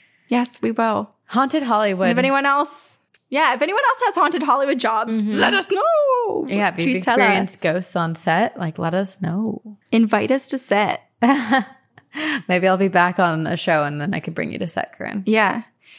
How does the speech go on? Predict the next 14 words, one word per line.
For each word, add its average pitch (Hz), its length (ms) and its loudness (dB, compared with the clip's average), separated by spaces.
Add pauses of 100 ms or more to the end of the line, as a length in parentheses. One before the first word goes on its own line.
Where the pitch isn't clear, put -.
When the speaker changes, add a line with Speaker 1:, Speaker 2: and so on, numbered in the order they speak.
(120)
Speaker 1:
There's 311 240 4
so 233 360 0
much 226 260 -2
that's 214 180 -10
filled 196 260 0
in 196 120 0
Bo-, - 120 -4 (180)
filmed 214 460 0
in 196 160 -4
Boston, 185 480 -2
too. 196 260 -2
I 202 120 -4
feel 190 220 0
like 185 400 -4